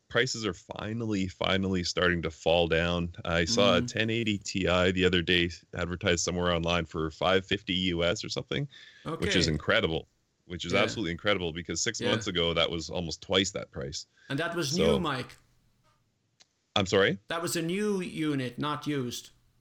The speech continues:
Speaker 1: Yeah, no,
Speaker 2: Oh,
Speaker 1: that was
Speaker 2: really?
Speaker 1: a new ten eighty Ti. I couldn't
Speaker 2: Okay.
Speaker 1: believe it. I, I, I
Speaker 2: Okay.
Speaker 1: suspect it's one of those deals that, you know, as soon as it's announced, um, either bots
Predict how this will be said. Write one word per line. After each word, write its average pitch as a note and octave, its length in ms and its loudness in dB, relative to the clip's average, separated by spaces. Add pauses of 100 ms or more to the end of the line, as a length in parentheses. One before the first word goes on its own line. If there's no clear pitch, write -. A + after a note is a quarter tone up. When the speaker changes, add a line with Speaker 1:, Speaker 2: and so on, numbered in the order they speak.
(120)
Speaker 1:
Yeah, G#2+ 440 4 (200)
no, F#2+ 180 0
Speaker 2:
Oh, A2 100 2
Speaker 1:
that G#2 100 4
was G2+ 160 0
Speaker 2:
really? G2 60 0
Speaker 1:
a - 20 0
new G#2+ 320 2
ten G2+ 240 0
eighty G#2 200 4
Ti. A2 280 -2
I A2 320 0 (320)
couldn't G#3 200 0
Speaker 2:
Okay. F#2 100 4
Speaker 1:
believe G2 240 4
it. - 120 4 (320)
I, - 80 -2 (140)
I, A2 60 4
I G#2+ 140 6
Speaker 2:
Okay. A2 100 4
Speaker 1:
suspect C#3 460 0
it's C#3 120 -6
one C3+ 140 -2
of B2 80 -4
those A#2+ 180 -2
deals A2+ 540 2
that, G2 400 2 (100)
you G2 160 -4
know, F#2 160 0
as F2+ 100 -2
soon A#2 160 -2
as G#2+ 120 -2
it's G#2+ 160 -4
announced, F#2+ 560 2 (300)
um, D#2+ 800 0
either F2+ 260 4
bots F#2+ 640 2